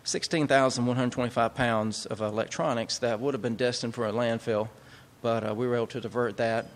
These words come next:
and now those electronics are gonna be, uh, recycled and, you know, turned into other products. And we, uh, recently had our Arbor Day event.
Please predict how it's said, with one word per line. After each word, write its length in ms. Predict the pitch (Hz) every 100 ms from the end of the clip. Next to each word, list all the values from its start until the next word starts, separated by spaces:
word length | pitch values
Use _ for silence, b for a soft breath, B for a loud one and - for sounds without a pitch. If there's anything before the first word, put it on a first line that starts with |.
| -
and 360 | 110 113 107
now 180 | 110 110
those 420 | 107 110 101 - -
electronics 480 | 117 110 - 113 -
are 20 |
gonna 160 | 123 117
be, 200 | 110 110
uh, 180 | 101 104 117 139 - -
recycled 540 | 120 131 110 113 107
and, 160 | 104 104 -
you 80 | 139
know, 80 | 113
turned 220 | - 131
into 220 | 110 117
other 160 | 120 110
products. 540 | - 107 - - - - B B B B B B B B B -
And 720 | - 120 117 117 110 107 101 B B B B B B -
we, 280 | 127 120 110
uh, 180 | 107
recently 380 | 104 127 - 120
had 240 | 120 113 113
our 340 | 110 107 104
Arbor 260 | 123 131 131
Day 160 | 135
event. 360 | 131 127 143